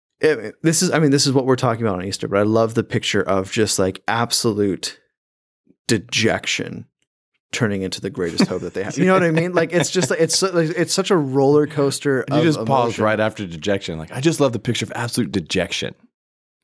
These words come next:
Speaker 2: Ah, <laughs> it's,
Speaker 1: There's
Speaker 2: it's
Speaker 1: nothing
Speaker 2: just
Speaker 1: I
Speaker 2: super
Speaker 1: love
Speaker 2: funny.
Speaker 1: more than just depression and
Speaker 2: Wah,
Speaker 1: sadness.
Speaker 2: wah.
Speaker 1: <laughs> But
Speaker 2: <laughs> Happy Easter, everybody.
Speaker 1: there you go. No, but
Speaker 2: <laughs>
Speaker 1: for real, it's, it's one of those things where, uh,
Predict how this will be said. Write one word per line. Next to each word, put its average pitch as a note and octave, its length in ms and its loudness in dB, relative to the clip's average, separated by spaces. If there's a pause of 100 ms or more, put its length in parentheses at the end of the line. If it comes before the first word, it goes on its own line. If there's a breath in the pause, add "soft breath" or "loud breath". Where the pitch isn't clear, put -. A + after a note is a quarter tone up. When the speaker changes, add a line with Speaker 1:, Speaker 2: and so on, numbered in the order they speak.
(140)
Speaker 2:
Ah, C3 240 0
<laughs> - 20 -4
it's, C#3+ 140 0
Speaker 1:
There's D#3 280 4
Speaker 2:
it's C3+ 80 0
Speaker 1:
nothing D#3+ 300 4
Speaker 2:
just C#3+ 80 4
Speaker 1:
I C3 60 4
Speaker 2:
super B2 120 2
Speaker 1:
love A#2 120 0
Speaker 2:
funny. A#2+ 160 2
Speaker 1:
more G#2 240 -2 (120)
than G2+ 440 -4
just - 380 -2 (200)
depression - 760 -8
and G2 140 -10
Speaker 2:
Wah, G#2+ 360 2
Speaker 1:
sadness. F#2+ 180 -6
Speaker 2:
wah. F2+ 500 -2
Speaker 1:
<laughs> - 240 -18
But D3+ 260 0
Speaker 2:
<laughs> - 100 -10
Happy C3 240 0
Easter, C#3 280 4
everybody. F#2+ 400 0
Speaker 1:
there C#3 160 4
you C#3+ 60 4
go. C#3 180 -2
No, G3 160 4
but E3+ 140 2
Speaker 2:
<laughs> - 20 -10
Speaker 1:
for F3 120 4
real, F#3+ 220 4
it's, C#3+ 220 0
it's C3+ 240 -4
one C#3+ 100 2
of C#3+ 60 2
those C3 180 2
things C3 320 -2
where, A2+ 440 0 (240)
uh, G#2 340 -2